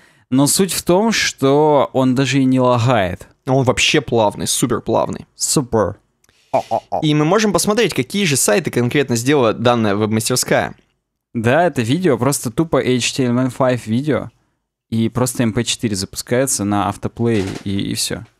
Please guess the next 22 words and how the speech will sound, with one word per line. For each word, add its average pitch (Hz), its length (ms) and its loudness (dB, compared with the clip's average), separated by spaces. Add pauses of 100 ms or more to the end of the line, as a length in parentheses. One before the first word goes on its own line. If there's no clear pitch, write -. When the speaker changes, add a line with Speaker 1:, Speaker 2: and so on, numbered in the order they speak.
(280)
Speaker 2:
Например, 139 600 2 (140)
давай 123 460 2
перейдём 127 1040 0
на 117 340 2
какой-нибудь... 156 640 0
Давай 170 180 6
на 285 140 2
наших 190 280 0
коллег 170 360 0
перейдём. 95 360 -2
Вот 90 200 -6
в 113 180 0
этом 123 220 2
портфолио 214 380 2
есть 147 360 0 (380)
наши 156 260 2
коллеги, 151 540 0 (160)
э, 107 280 0
под 123 140 0
названием 135 400 2
Радио 156 300 4
Вера. 123 400 2